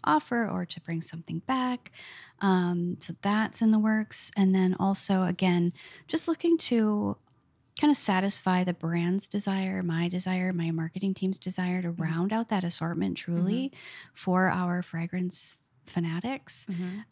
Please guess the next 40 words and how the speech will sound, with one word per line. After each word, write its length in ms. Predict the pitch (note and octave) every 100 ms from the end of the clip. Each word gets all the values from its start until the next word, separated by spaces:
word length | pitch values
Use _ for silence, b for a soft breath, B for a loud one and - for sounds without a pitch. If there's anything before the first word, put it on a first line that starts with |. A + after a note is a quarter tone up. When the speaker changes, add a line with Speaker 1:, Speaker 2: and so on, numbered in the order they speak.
| G3
Speaker 1:
um, 300 | F#3 F3+ F3+
who 140 | F#3+
are 400 | F3 F3 F3 F3 _ _ _
looking 440 | G#3 G#3 - E3+ E3
for 160 | - D#3+
that 340 | D3 - -
and 160 | F3+ F3
missing 420 | F3+ F3 E3 D#3+
that. 300 | E3+ E3+ - - B B B B
Um, 580 | F#3 F#3 F3+ F3 F3 F3 - _
so 360 | - - F#3 F3+
the 200 | F3 F3
idea 380 | F#3 E3+ F#3 F3+ -
of, 120 | -
like, 200 | E3+ -
the 160 | E3+ E3+
woody 1040 | F3 F#3 F#3+ F3+ F3+ F3+ F3+ F3+ F3 F3 -
gourmand 920 | - E3 E3 E3+ G3+ G#3 G#3+ G#3 G#3+
is 160 | G3+ G#3
something 440 | - - G#3 G3+
that 60 | G#3
I'm 80 | G3
still 240 | - G3
kicking 320 | - G3+ -
around, 240 | F#3+ F#3+ F#3+
something 220 | F3+ F3+
a 40 |
little 140 | F3+ F3+
more 200 | F3+ F3
with, 180 | F3 E3+
like, 160 | E3+
a 80 | E3
spice 560 | E3+ - F3 F3+ F#3 -
to 180 | - F3+
it 200 | F3 F3
or 60 |
something 280 | F3+ E3 F3
Speaker 2:
Mm-hmm. 80 | F3
Speaker 1:
like 140 | F3
that. 320 | - F3 F#3